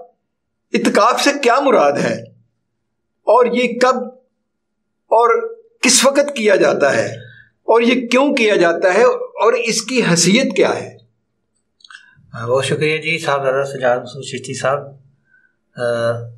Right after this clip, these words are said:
Speaker 2: एतकाफ़ का मतलब है रुक जाना, ठहर जाना।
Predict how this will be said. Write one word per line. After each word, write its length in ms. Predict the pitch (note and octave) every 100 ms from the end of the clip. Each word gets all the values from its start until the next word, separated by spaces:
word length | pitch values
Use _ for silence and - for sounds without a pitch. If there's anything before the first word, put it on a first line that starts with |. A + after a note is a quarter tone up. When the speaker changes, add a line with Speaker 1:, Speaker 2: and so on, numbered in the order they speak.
| - _ _ _ _ _ _ _ _ _
Speaker 2:
एतकाफ़ 640 | - C3+ D3+ C#3+ D3 E3 -
का 80 | E3+
मतलब 340 | D#3+ D#3+ E3+ E3
है 280 | D#3+ E3 D3+
रुक 200 | D#3 D#3
जाना, 340 | B2 A2 A2 A2+ - _ -
ठहर 260 | C3 C#3
जाना। 320 | C3+ A#2 A2+